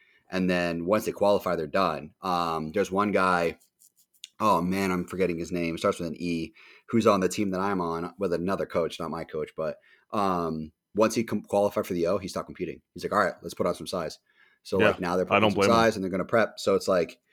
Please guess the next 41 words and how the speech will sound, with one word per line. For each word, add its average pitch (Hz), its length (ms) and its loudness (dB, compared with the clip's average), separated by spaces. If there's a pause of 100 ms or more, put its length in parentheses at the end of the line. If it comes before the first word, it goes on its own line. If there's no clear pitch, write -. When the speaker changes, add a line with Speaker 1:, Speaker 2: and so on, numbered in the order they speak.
(180)
Speaker 1:
once 113 220 4
you 120 60 2
get 123 140 6
the 110 80 0
points 110 380 0
to 107 80 -6
qualify 117 680 2 (560)
for 101 520 2
that 95 180 0
championship, 110 800 -2 (440)
you 113 200 -2
know, 87 380 0
competition, 110 640 0
then, 90 440 -2 (240)
you 104 120 -2
know, 87 80 0
you're 80 180 -2
good. 85 300 2 (320)
And, 85 560 -4
um, 76 640 -6 (520)
it, 113 220 4
it's 113 120 2
just, 139 220 4
it's 127 200 6
also, 143 320 8
like, 110 300 4
the 113 140 4
Olympia 131 380 4
itself 160 480 2
is 110 100 0
also 107 280 4
a 104 40 4
different 104 280 -2
world 101 160 4
because, 95 440 2
well, 110 140 4
one, 135 240 4
the 123 80 2
competition 123 540 0
level 92 320 0
is, 87 240 -4